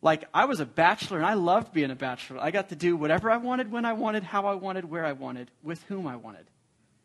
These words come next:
And I never had to call anybody to, to say, "Hey, I'm gonna go do this," or, "What are we doing tonight?" I just did it. And that was appealing to me, and my heart had gotten very attached to that. And so the idea of committing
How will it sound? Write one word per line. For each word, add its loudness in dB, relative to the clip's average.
And -6
I 0
never 2
had 0
to 0
call 0
anybody 0
to, -12
to -8
say, -2
"Hey, -6
I'm -4
gonna -2
go -4
do -4
this," -6
or, -8
"What -8
are -4
we -4
doing -4
tonight?" -8
I -2
just -10
did -2
it. -4
And 2
that 6
was 0
appealing -2
to -2
me, 2
and 0
my 4
heart -2
had -4
gotten -4
very -4
attached -6
to -12
that. -12
And -2
so -2
the 0
idea 0
of -4
committing -4